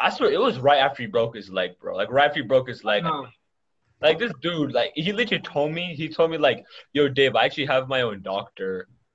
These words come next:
Speaker 1: to, like, um, I have my own doctor for, like, um, no, we have, we have a family doctor, like,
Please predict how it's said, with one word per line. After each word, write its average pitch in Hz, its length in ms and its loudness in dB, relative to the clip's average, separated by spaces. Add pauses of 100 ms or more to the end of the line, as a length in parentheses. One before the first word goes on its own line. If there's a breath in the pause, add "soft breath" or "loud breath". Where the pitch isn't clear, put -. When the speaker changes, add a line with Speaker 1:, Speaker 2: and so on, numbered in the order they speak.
Speaker 1:
to, 123 100 -4
like, 98 380 0 (140)
um, 98 440 -2 (200)
I 117 100 2
have 127 120 0
my 143 120 2
own 113 160 0
doctor 127 640 -4
for, 113 180 -6
like, 95 420 -6 (120)
um, 95 520 -6 (120)
no, 151 180 4
we 160 120 4
have, 160 180 6
we 165 80 2
have 190 80 2
a 185 80 0
family 147 320 0
doctor, 110 500 -2
like, 101 260 -4